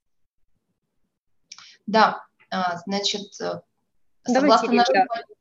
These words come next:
Speaker 1: да,
Speaker 2: Да,
Speaker 1: хорошо.
Speaker 2: давайте, да. В компании существует дивидендная полит-, политика уже, наверное, а, более десяти лет,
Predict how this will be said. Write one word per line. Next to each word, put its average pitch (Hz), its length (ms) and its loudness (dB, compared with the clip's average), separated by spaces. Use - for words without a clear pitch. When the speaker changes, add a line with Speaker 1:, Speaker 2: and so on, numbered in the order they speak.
Speaker 1:
да, 226 180 -2
Speaker 2:
Да, 220 80 -4
Speaker 1:
хорошо. 226 280 -4
Speaker 2:
давайте, 208 380 -4
да. 208 160 4
В - 200 -12
компании 294 440 0
существует 262 540 -6
дивидендная 220 460 2
полит-, 240 440 -2
политика 247 480 -4
уже, 208 280 -4
наверное, 196 880 0
а, 180 60 0
более 196 260 0
десяти 185 360 -8
лет, 220 300 2